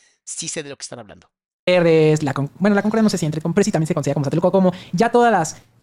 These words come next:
Speaker 2: colonias aledañas como que ya dicen, "Ah, es por satélite, ¿no? O es sateluco". Pero a lo que yo me refería con, yo creo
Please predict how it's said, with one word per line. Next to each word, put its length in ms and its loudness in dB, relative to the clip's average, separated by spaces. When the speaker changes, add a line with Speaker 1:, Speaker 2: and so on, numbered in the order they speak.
Speaker 2:
colonias 340 4
aledañas 320 0
como 140 0
que 80 -6
ya 80 -2
dicen, 160 0
"Ah, 120 4
es 120 0
por 100 -4
satélite, 300 -4
¿no? 80 -2
O 80 0
es 40 -2
sateluco". 300 -6
Pero 120 4
a 40 4
lo 40 2
que 80 2
yo 80 4
me 60 2
refería 240 0
con, 300 -2
yo 100 2
creo 100 2